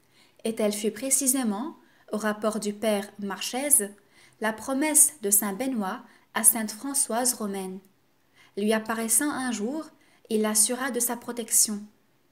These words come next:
et ajouta qu'il se ferait son avocat auprès de la Divine Mère. À l'appui de cette doctrine,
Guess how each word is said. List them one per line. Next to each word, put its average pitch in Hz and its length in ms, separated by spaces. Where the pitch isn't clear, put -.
et - 80
ajouta 208 540
qu'il 214 180
se - 140
ferait 220 400
son 202 180
avocat 247 540
auprès 247 380
de 220 120
la 214 160
Divine 233 380
Mère. 185 400
À 214 120
l'appui 214 400
de 233 80
cette 208 240
doctrine, 240 580